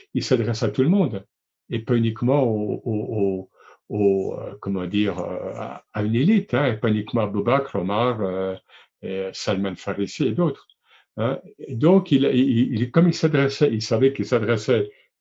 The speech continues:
à, après, bon, pour les générations à venir, à, à, à, à de, à une grande quantité d'humains, un grand nombre d'humains, pardon, eh bien voilà, il, il, il a trouvé cet équilibre, et il, il l'avait en lui évidemment,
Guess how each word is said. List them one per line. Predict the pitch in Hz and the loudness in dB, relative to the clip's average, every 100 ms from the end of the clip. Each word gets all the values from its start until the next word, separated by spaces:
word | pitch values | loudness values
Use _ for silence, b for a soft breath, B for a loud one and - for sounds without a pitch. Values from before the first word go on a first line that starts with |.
| - | -18
à, | - 98 - | -10 -10 -8
après, | 92 - 170 | -6 2 2
bon, | 117 | 2
pour | - 110 | -2 0
les | 101 | 0
générations | 104 127 117 - 107 | 2 0 0 -2 -6
à | |
venir, | 98 110 170 185 - _ _ _ _ | -2 2 2 2 -2 _ _ _ _
à, | 98 | -8
à, | 104 127 113 104 101 107 - - - 98 98 - | -6 -6 -6 -4 -4 -8 -12 -14 -10 -10 -10 -12
à, | - - 117 110 | -12 -14 -12 -8
à | 110 | -6
de, | 101 104 98 95 _ _ _ _ 180 165 - | -2 -2 -2 -4 _ _ _ _ -16 -14 -10
à | 113 | -6
une | 117 | 0
grande | 131 127 | 0 2
quantité | 110 - 113 117 | 0 -2 -2 -2
d'humains, | 110 104 127 185 196 _ _ _ _ _ _ _ _ - | 0 0 2 0 -2 _ _ _ _ _ _ _ _ -8
un | |
grand | 110 127 | -6 0
nombre | 131 131 107 | 2 2 0
d'humains, | 101 104 135 165 | 0 0 0 -2
pardon, | - 98 160 175 - b b | -4 -2 0 0 -6 b b
eh | - 113 | -6 -2
bien | 139 175 | 4 6
voilà, | 151 117 117 | 6 4 2
il, | 143 - | -4 -6
il, | 135 151 123 147 | -6 0 0 2
il | 127 147 | 0 0
a | |
trouvé | 147 - 175 | -2 2 2
cet | 185 143 127 | 4 2 2
équilibre, | 127 120 135 202 104 | 0 0 0 0 0
et | |
il, | 107 95 95 98 | -4 -4 -8 -10
il | 117 - 104 | -8 -6 0
l'avait | 107 175 | 2 4
en | 143 107 | 4 4
lui | 135 | 2
évidemment, | 190 113 113 170 175 | 2 2 0 0 0